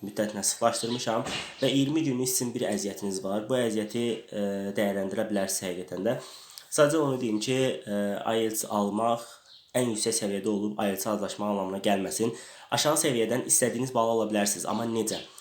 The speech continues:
Məsələn, siz deyək ki, elementary səviyyəsisiniz və ielts-dən yeddi beş yığmaq istəyirsiniz. Əlbəttə ki, siz, ə, intermediate və yaxud da upper olub daha, ə, oradan, o səviyyədən hazırlaşsanız daha yaxşıdır.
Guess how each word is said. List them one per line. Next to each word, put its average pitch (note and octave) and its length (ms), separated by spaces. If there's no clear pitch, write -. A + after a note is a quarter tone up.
Məsələn, D3+ 240
siz F3 240
deyək C3+ 160
ki, - 140
elementary A#2 420
səviyyəsisiniz G#2+ 840
və A#2 80
ielts-dən G2+ 480
yeddi G#2+ 240
beş G2+ 220
yığmaq F2+ 180
istəyirsiniz. - 400
Əlbəttə A2 400
ki, G#2+ 80
siz, - 220
ə, A2+ 60
intermediate A#2 560
və A#2 60
yaxud A#2 160
da - 60
upper A2 320
olub B2 320
daha, A#2 240
ə, G#2 120
oradan, B2 320
o C3+ 80
səviyyədən A#2 560
hazırlaşsanız G#2+ 460
daha A2 180
yaxşıdır. F#2+ 320